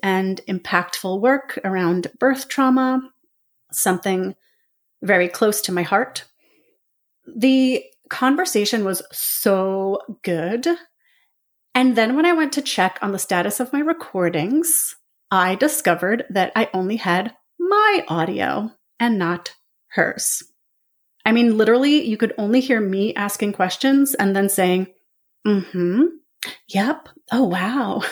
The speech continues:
<laughs> It was heartbreaking. I mean, I'm laughing now, but I was very nearly in tears. I felt so lucky that Nikki had agreed to make the time to talk with me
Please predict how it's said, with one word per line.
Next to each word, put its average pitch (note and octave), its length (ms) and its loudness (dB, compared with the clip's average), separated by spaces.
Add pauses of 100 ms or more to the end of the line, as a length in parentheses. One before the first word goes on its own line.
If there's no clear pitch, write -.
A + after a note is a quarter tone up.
(720)
<laughs> - 800 -20
It C4+ 80 0
was D#4+ 220 2
heartbreaking. G3+ 840 -2
I B3+ 100 2
mean, A#3+ 340 0
I'm C4+ 200 4
laughing C4 360 4
now, G3+ 220 0
but - 160 0
I A3 80 0
was A#3+ 180 0
very F#3+ 440 0
nearly F#3 440 -2
in F3+ 160 0
tears. - 680 -4 (1300)
I B3+ 560 2 (880)
felt A#3+ 260 2
so B3 200 2
lucky F#3+ 520 0
that G3 200 0
Nikki G3+ 240 -2
had G3+ 180 -2
agreed F#3 600 -2
to G3+ 100 -4
make F3+ 180 -2
the - 80 -2
time F#3 360 0
to F3+ 100 -2
talk F3+ 320 -4
with G#3 180 -6
me G3+ 420 0